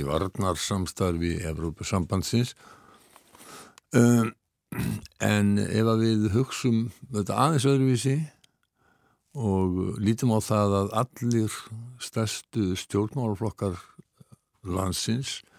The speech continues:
og allir flokkarnir svona sem að er ekki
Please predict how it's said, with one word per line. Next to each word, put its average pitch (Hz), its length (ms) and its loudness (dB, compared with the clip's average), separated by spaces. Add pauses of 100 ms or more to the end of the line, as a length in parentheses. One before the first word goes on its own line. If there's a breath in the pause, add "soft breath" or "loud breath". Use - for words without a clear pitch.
(480 loud breath)
og 104 200 0
allir 110 480 4 (340)
flokkarnir 117 840 0
svona 104 500 0
sem 104 180 -2
að 104 200 0
er 101 100 0
ekki 104 300 -2